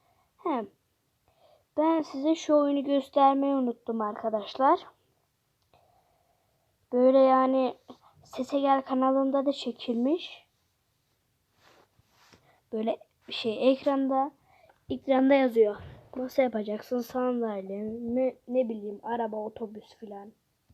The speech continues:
yap-, yapılacak. Biz de şimdi bu oyuna girdik.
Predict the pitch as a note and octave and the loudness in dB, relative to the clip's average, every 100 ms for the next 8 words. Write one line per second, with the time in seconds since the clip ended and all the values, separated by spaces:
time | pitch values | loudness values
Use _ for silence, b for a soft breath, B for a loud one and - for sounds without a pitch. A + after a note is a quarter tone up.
0 | _ b b b - A#3+ A3 _ - B3+ | _ b b b -16 -14 -16 _ -4 -4
1 | A#3 A#3+ A3+ B3 D#4 G4 b b b _ | -2 -2 -2 -2 -4 -4 b b b _
2 | _ _ _ - B3 B3+ A#3+ - B3+ B3+ | _ _ _ -8 -6 -4 -4 0 2 4
3 | B3 C4+ B3 B3 A3+ G3 F3+ - | 8 10 12 10 8 2 -6 -18